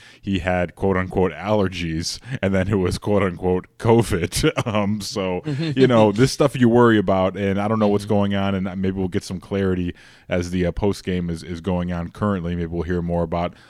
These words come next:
Speaker 1: Moncada. But yeah, it's, uh, they were not at full force last night, the White Sox. They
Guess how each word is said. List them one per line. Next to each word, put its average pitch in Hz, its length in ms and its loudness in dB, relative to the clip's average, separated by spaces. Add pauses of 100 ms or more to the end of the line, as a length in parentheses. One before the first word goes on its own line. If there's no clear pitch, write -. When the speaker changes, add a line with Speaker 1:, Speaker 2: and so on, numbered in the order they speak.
(160)
Speaker 1:
Moncada. 87 720 -4 (280)
But 92 200 -2
yeah, 92 240 0
it's, 82 240 -4
uh, 98 160 4
they 98 100 0
were 98 160 4
not 123 320 0
at - 100 0
full 107 220 0
force 98 380 -2
last 92 280 -2
night, 92 180 -2
the 95 60 0
White 92 280 0
Sox. 92 340 -2
They 95 240 0